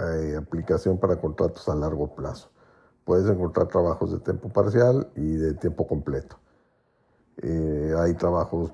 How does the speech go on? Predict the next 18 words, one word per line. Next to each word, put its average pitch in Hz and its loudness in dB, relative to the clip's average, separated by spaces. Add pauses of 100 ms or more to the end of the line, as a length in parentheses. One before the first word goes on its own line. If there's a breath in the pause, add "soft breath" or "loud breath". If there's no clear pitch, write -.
para 78 -4
desarrollo 71 -6
web, 90 0
diseño 95 0
y 71 -6
más, 82 -4 (120)
así 73 -8
como 98 0
también 82 -2
para 87 0
redacción 78 -4
de 90 -4
contenido 101 -2
y 71 -8
ventas. - -8 (680 soft breath)
We 107 6
Work 107 6
Remotely. 78 0